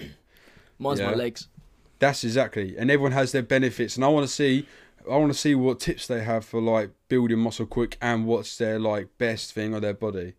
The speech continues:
Speaker 2: Like, I
Speaker 1: Yeah,
Speaker 2: wanna know
Speaker 1: yeah.
Speaker 2: what their best muscle is of building and strongest as well.
Speaker 1: So I wanna ask you this: this week, right? For Callum, it's been a relatively rough week. We won't go into the details. We might do on another podcast, but we ain't gonna today.
Speaker 2: Motivating week.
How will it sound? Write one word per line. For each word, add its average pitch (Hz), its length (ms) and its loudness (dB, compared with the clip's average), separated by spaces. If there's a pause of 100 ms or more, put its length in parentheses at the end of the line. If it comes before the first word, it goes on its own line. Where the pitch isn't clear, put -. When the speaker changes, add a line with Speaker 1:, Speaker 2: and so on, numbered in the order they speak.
(220)
Speaker 2:
Like, 104 100 -4
I - 20 -2
Speaker 1:
Yeah, 107 40 -2
Speaker 2:
wanna 110 140 -2
know 110 60 0
Speaker 1:
yeah. 110 40 0
Speaker 2:
what 107 60 -2
their 107 100 0
best 101 240 -8
muscle 101 340 -6
is 95 120 -8
of 92 100 -12
building 92 400 -8 (320)
and 92 120 -12
strongest 90 440 -10
as 82 100 -18
well. 65 140 -16
Speaker 1:
So 127 540 2 (120)
I 151 80 2
wanna 170 220 0
ask 131 240 -2
you 120 100 -6
this: - 260 -12 (220)
this 165 240 0
week, 123 260 0
right? 113 220 -6 (440)
For 143 120 -4
Callum, - 320 2
it's 120 80 -4
been 123 220 0
a 117 60 -4
relatively 110 480 -4
rough - 280 -16
week. - 260 -16
We 127 80 -6
won't 131 220 0
go 110 140 -6
into 113 160 -14
the - 80 -18
details. - 680 -10
We 131 140 -4
might 131 260 -2
do 120 100 -6
on 117 80 -8
another 113 240 -8
podcast, - 460 -16
but 123 120 -6
we 123 100 -6
ain't 107 140 -8
gonna 104 140 -12
today. - 300 -14
Speaker 2:
Motivating 98 580 -6
week. - 340 -14